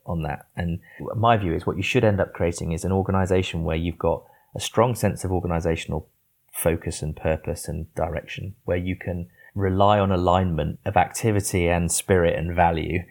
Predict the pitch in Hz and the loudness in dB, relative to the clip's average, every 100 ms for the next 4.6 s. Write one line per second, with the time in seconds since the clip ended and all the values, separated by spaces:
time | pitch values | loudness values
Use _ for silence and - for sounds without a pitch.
0 | - 95 85 - 107 92 - 80 85 85 | -4 0 0 2 2 2 0 -2 -2 -2
1 | 82 87 82 85 82 82 85 - - 101 | -2 -2 -2 0 0 2 0 0 -4 -8
2 | - - 95 90 87 85 85 82 - - | -8 0 4 4 2 -2 -2 -4 -10 -18
3 | - - - 90 85 85 82 - 85 85 | -16 -12 0 2 4 4 2 -2 -4 -4
4 | - 85 - - 78 | -2 -2 0 -2 -2